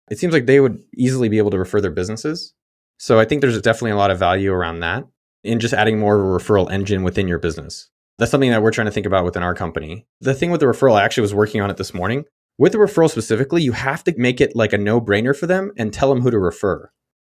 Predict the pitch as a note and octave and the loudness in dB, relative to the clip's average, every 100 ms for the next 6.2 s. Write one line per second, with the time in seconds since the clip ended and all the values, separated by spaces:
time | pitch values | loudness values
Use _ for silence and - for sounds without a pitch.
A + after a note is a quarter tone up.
0 | _ _ - A2+ C#3 B2 B2 D#3 B2+ A2+ | _ _ -6 0 2 4 4 2 4 2
1 | A2 A#2 - D3+ C#3+ D#3 C#3 F#3 G#3 D3 | 0 -4 -4 -4 0 0 2 2 2 2
2 | - D#3 D#3 G#2+ G#2 - _ - C#3+ D3+ | -2 -4 -2 -2 -4 -8 _ -2 -2 -2
3 | - D#3 D#3 C3+ B2 A#2+ A#2+ G#2+ - B2 | -4 -4 0 0 2 0 0 0 0 -2
4 | A#2+ G#2+ G2 C#3+ - F#2 F#2+ - _ _ | -2 -2 0 0 2 0 0 -4 _ _
5 | A#2+ A#2+ A#2+ A#2+ A#2+ - G#2 F2+ A2+ - | 0 0 2 2 0 0 -4 -2 -4 -6
6 | - | -10